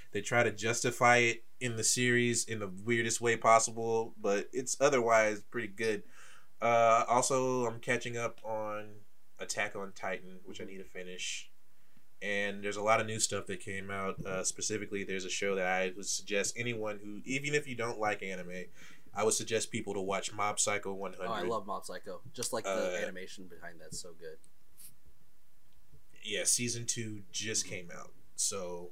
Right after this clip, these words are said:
Speaker 1: I'm gonna be watching that for a little while. Also, there's a show called Boogie Pop and Other, which is based off of a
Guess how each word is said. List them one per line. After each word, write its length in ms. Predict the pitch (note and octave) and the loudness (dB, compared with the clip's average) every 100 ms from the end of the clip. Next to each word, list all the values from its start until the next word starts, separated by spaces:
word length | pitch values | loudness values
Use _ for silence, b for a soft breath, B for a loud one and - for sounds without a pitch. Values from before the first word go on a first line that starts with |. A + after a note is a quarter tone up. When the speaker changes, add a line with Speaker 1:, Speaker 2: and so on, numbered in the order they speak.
| - | -10
Speaker 1:
I'm 60 | |
gonna 140 | G2 G2+ | -8 -8
be 120 | F#2+ | -6
watching 380 | F#2 F#2+ - F2+ | -2 -2 -4 -8
that 240 | F2+ F2 | -8 -8
for 120 | - F2 | -10 -10
a 40 | |
little 220 | F2 F2 | -8 -8
while. 360 | F2 F2 F2 F2 B B | -6 -6 -6 -6 B B
Also, 220 | A#2 B2 | 0 2
there's 180 | B2 A#2 | 0 0
a 80 | A2 | -2
show 240 | - A2 | 0 0
called 360 | G#2 G#2+ G#2 F#2+ | 0 0 0 0
Boogie 280 | A2+ G#2+ G#2 | -2 -2 -2
Pop 260 | A2+ G#2+ - | 2 2 2
and 120 | G2+ | -2
Other, 420 | G#2 G#2+ A#2 A#2+ - - | 2 4 4 2 -2 -8
which 160 | F#2+ | -6
is 120 | G#2 F#2+ | -6 -2
based 260 | G#2 G2+ | 0 2
off 120 | G#2 | 2
of 120 | G#2 G2 | 2 0
a 260 | F#2+ F2+ | 0 -2